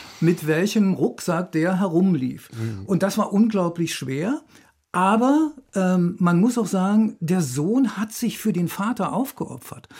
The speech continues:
Speaker 1: Also August von Goethe hat nach dem Tod von Christiane achtzehnhundertsechzehn den Haushalt von Goethe organisiert. Er hat für ihn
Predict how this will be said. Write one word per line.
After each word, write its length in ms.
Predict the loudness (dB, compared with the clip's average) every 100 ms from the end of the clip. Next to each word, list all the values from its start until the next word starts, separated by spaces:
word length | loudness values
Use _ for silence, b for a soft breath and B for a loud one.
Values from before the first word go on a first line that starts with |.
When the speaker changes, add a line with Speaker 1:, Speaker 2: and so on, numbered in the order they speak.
| B B B
Speaker 1:
Also 300 | 2 2 2
August 420 | 2 4 2 0
von 220 | 2 2
Goethe 400 | 4 4 4 2
hat 160 | 0 2
nach 240 | 2 2
dem 220 | 2 0
Tod 340 | 2 0 0 0
von 180 | 0 0
Christiane 720 | -2 -4 -2 0 2 2 0
achtzehnhundertsechzehn 1300 | -4 -4 0 2 2 0 -2 -4 -4 -2 2 2 0 B B B B
den 260 | 4 4 4
Haushalt 600 | 4 4 2 -2 -2 -4
von 220 | -2 0
Goethe 360 | 2 2 2 0
organisiert. 920 | 0 0 0 0 -2 -2 0 0 -2 B B B B
Er 140 | -2
hat 160 | -2 -2
für 120 | -2
ihn 220 | 2 2